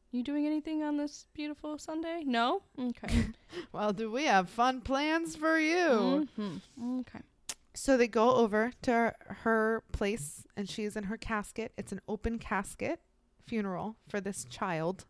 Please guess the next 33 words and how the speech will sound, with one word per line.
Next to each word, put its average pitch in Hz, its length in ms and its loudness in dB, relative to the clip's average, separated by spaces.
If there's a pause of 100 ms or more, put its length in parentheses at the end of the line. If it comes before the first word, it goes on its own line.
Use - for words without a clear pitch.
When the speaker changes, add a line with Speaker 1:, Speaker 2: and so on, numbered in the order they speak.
(300)
Speaker 2:
I 196 80 2
don't 208 160 0
know 196 80 -2
how 175 140 -2
she 196 160 -4
Speaker 1:
Aw. 254 40 -2
Speaker 2:
died. 165 320 -4 (680)
Um, 185 420 2 (1500)
and 277 160 6
the 330 40 4
men 339 260 2
force 285 400 0
him 233 200 -2
to 240 120 -4
kiss - 400 -4
her. - 240 -8 (500)
Speaker 1:
Ew. 220 560 -2 (600)
Speaker 2:
There 269 380 8
is, 196 560 0 (580)
at 220 220 -2
least 294 280 6
in 339 160 2
Celtic 226 520 -2
folklore, 175 760 -4 (100)
and 208 140 2
I 202 120 4
think 294 340 -4
in 262 160 -4
some 220 340 -2
Russian 175 420 0
folklore, 139 680 -6 (720)
this 226 260 4
whole 294 460 2